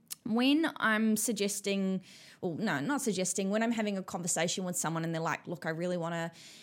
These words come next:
you know, do what you've done and open a facility quite similar. Can you please help me?"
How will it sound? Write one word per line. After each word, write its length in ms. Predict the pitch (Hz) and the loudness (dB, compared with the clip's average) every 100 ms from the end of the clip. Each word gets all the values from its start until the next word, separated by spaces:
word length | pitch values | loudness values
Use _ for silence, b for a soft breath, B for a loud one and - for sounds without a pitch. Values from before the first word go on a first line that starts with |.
| B | B
you 80 | 170 | -4
know, 80 | 180 | 2
do 180 | 190 | 4
what 140 | 196 - | 4 2
you've 180 | 180 170 | -4 -2
done 180 | 170 | -2
and 120 | 170 - | -2 -2
open 240 | 175 180 | -2 -2
a 40 | 175 | -4
facility 460 | 180 - 175 175 | -4 -2 -2 -2
quite 280 | 175 - - | -4 -6 -4
similar. 520 | - 294 294 95 104 196 | 0 2 2 0 -2 -4
Can 180 | 202 | -4
you 60 | 180 | -4
please 300 | 175 - 175 | -4 -4 0
help 220 | 220 262 | 0 0
me?" 380 | - 78 113 285 | -2 -4 -4 -4